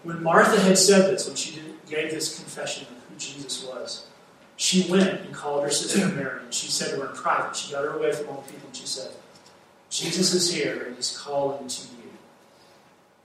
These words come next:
Well, I think that is a really cool thing, that Jesus deliberately invites Mary.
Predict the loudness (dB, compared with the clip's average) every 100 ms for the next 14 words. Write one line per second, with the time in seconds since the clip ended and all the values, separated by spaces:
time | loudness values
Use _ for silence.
0 | _ _ _ _ _ _ _ -4 -2 -2
1 | -8 -14 -20 -20 -8 0 2 2 2 4
2 | 4 2 0 2 2 2 -2 -2 0 2
3 | 2 0 -4 -6 -10 -14 -20 -20 -20 -12
4 | -4 0 2 2 0 -2 -2 -8 -20 -20
5 | -20 _ _ _ _ -4 -2 2 6 8
6 | 8 6 2 -2 -4 -6 -6 -2 0 0
7 | 0 -2 -4 -6 -14 -20 -20 -12 -10 -10